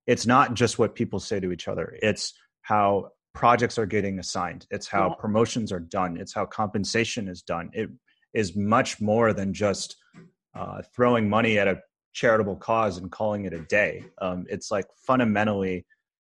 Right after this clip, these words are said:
Speaker 1: um, the behaviors within your organization that are either rewarded or championed or, or not in some cases.
Speaker 2: Yeah.
Speaker 1: And no statement is ever gonna be strong <laughs> enough to, to fix something as, as,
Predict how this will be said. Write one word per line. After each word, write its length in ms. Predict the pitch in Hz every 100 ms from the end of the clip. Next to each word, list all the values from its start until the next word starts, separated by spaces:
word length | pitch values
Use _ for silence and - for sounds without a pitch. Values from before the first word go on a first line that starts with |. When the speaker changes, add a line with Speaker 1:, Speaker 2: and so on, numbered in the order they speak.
| _
Speaker 1:
um, 360 | - 90 90 90
the 140 | 113 110
behaviors 840 | 95 120 101 120 120 117 107 95
within 260 | 110 104 107
your 120 | 101
organization 680 | 98 98 92 95 95 - 95
that 180 | 92 92
are 240 | 98 92 87
either 260 | 98 95 90
rewarded 560 | 95 90 104 113 104
or 80 | 92
championed 580 | 87 113 107 98 92 92 _
or, 120 | - -
or 160 | 110 98
not 320 | 101 120 90 -
in 80 | 110
some 240 | 95 101 87
cases. 480 | 92 92 107 107 - _ _ _ -
Speaker 2:
Yeah. 180 | 101 95
Speaker 1:
And 100 | 87 - _ _ _
no 260 | 101 110 123
statement 540 | - - 117 113 113 110
is 160 | 95
ever 240 | 110 110 104
gonna 340 | 92 98 90 82 -
be 100 | 107
strong 280 | 95 - 98
<laughs> 80 | 98
enough 260 | 101 90
to, 240 | - 101 82 _ _ _ -
to 60 |
fix 280 | - 110 -
something 380 | 117 98 101 95
as, 180 | 87 - -
as, 340 | 101 98 92